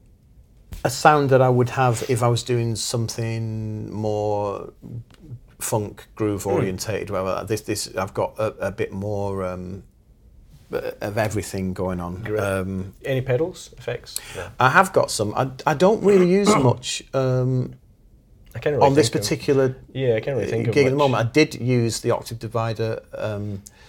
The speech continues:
Speaker 1: occasionally on a couple of things, and I did, and I used the, when we do Days of Our Lives, I used the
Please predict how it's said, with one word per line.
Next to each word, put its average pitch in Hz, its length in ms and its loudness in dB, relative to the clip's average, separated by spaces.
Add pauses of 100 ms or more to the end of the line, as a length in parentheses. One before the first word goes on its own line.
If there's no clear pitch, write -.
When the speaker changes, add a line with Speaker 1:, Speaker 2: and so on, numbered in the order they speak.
(520)
Speaker 1:
occasionally 104 480 -4
on 104 80 -4
a 98 60 -6
couple - 240 -10
of 101 80 -8
things, 101 540 -8
and 101 180 -6
I 101 80 -6
did, 104 240 -8 (260)
and 101 120 -8
I - 20 -4
used 107 240 -4
the, - 180 -12
when 113 160 -2
we 113 80 -2
do 107 160 -2
Days 101 280 -2
of 101 40 -4
Our 104 100 -4
Lives, 101 320 -4
I 104 40 -4
used 101 260 -6
the 90 140 -8